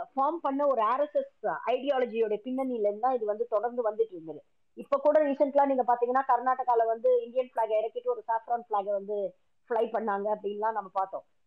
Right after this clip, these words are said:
So இதுதான் அவர்களுடைய நோக்கம் என்னன்னா, they are very, ஆ, இந்த ஆர் எஸ் எஸ், ஆ, ஆம், ரைட் விங்கர்ஸா இருக்கட்டும், இல்ல அவங்களோட பொலிட்டிக்கல் விங்கான பி ஜே பியா இருக்கட்டும், they are totally against the constitution. அம்பேத்கர் அவர்கள் வடிவமைத்த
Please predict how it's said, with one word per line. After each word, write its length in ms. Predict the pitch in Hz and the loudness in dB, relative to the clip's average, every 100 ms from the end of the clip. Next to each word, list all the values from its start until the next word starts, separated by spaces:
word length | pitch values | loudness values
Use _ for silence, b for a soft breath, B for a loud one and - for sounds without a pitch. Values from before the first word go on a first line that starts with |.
| - | -10
So 100 | 294 | -6
இதுதான் 300 | 294 359 403 | -2 0 2
அவர்களுடைய 600 | 330 311 311 294 269 247 | 0 0 2 2 4 2
நோக்கம் 480 | 254 359 466 427 349 | 4 2 2 -2 0
என்னன்னா, 480 | 277 254 240 254 254 | 0 -2 0 -2 0
they 120 | 240 | 2
are 160 | 240 226 | 2 0
very, 440 | 226 254 262 214 196 | -2 -2 -2 0 0
ஆ, 160 | 196 - | -2 -4
இந்த 340 | 226 214 214 214 | -2 0 2 2
ஆர் 180 | 220 247 | 0 0
எஸ் 160 | 285 | 0
எஸ், 320 | 254 247 - 214 | 0 -2 -2 0
ஆ, 280 | 202 202 _ _ - | 2 0 _ _ -6
ஆம், 540 | 214 208 202 208 202 | -2 0 0 -2 -4
ரைட் 440 | 196 196 202 254 247 | 0 0 0 0 -2
விங்கர்ஸா 360 | 240 226 220 208 | -2 0 2 0
இருக்கட்டும், 420 | 202 190 214 226 | -2 -4 -4 0
இல்ல 200 | 208 190 | 2 2
அவங்களோட 300 | 196 190 190 - | 2 2 0 0
பொலிட்டிக்கல் 380 | 262 277 277 247 | -2 -2 0 0
விங்கான 280 | 214 208 202 196 | 0 -6 -8 -6
பி 100 | 220 | -4
ஜே 200 | 233 240 | 0 2
பியா 120 | 220 | 4
இருக்கட்டும், 360 | 185 185 180 - - _ _ _ | 4 2 -6 -6 -8 _ _ _
they 20 | 240 | 4
are 220 | 294 294 - | 4 2 2
totally 480 | 302 359 392 381 370 | 2 2 4 6 6
against 480 | 277 233 269 - 254 | 4 0 -4 -4 -10
the 60 | - 196 | -4 -4
constitution. 600 | 196 214 208 151 - - - | -4 -8 -6 -6 -8 -18 -10
அம்பேத்கர் 580 | 185 208 240 - 240 | -2 6 6 8 6
அவர்கள் 320 | 214 202 196 185 | 6 6 2 0
வடிவமைத்த 640 | 190 220 214 202 190 247 | 0 2 0 0 -2 0